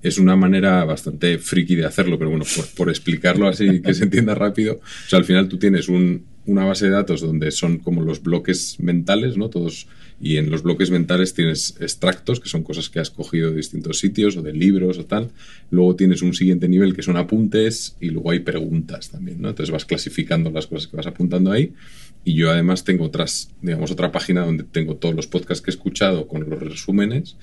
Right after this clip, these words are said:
y luego los libros también, que lo tengo conectado con Kindle y entonces van apareciendo ahí los highlights y tal. Entonces puedes conectarlo todo en la misma base de datos. Entonces cuando ves una idea,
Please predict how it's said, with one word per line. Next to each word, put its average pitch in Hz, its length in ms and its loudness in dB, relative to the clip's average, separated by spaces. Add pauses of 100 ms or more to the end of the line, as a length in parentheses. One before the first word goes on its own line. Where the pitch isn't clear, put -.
(240)
y 80 80 -2
luego 82 200 2
los 85 200 0
libros 80 360 0
también, 76 240 -6
que - 80 -10
lo 78 100 -6
tengo 80 160 -14
conectado 78 420 -4
con 78 180 -6
Kindle 107 400 0
y 82 80 -2
entonces 80 260 -6
van 80 80 -4
apareciendo 80 440 -6
ahí 78 100 -6
los - 180 -12
highlights - 420 -8
y - 40 -14
tal. - 160 -14 (220)
Entonces - 220 -2
puedes 90 260 2
conectarlo 90 500 2
todo 95 160 2
en 95 80 2
la 85 60 -2
misma 80 240 -2
base 76 180 -6
de 76 60 -8
datos. 85 260 -12
Entonces 80 180 -6
cuando 80 200 -2
ves 82 160 0
una 92 120 4
idea, 95 360 0